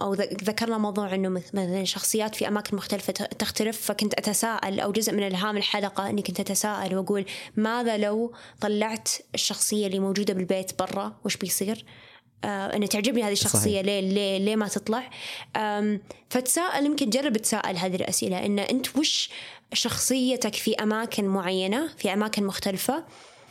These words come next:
Speaker 1: وإيش اللي فعلًا تعبر عن نفسك، وإيش اللي مبنية على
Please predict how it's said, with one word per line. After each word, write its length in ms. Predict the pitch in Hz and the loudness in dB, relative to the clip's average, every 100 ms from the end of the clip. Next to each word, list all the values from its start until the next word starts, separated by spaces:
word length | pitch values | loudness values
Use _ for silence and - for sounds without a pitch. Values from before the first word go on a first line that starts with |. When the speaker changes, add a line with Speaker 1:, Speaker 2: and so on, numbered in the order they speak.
| - - | -18 -4
Speaker 1:
وإيش 420 | - 240 262 311 262 | -2 0 2 2 2
اللي 120 | 247 | 2
فعلًا 320 | 262 269 247 | 2 2 2
تعبر 500 | 220 214 220 220 220 | 0 0 2 2 2
عن 200 | 196 202 | 0 2
نفسك، 540 | 247 - 247 - - - - - | 2 2 0 -2 -8 -12 -14 -2
وإيش 400 | 240 - 285 - | 0 0 0 2
اللي 420 | 277 262 254 247 | 2 4 2 2
مبنية 560 | 233 208 196 226 226 214 | 2 0 0 2 2 0
على 720 | 208 196 190 190 185 185 180 | -2 -2 0 0 -2 -2 -4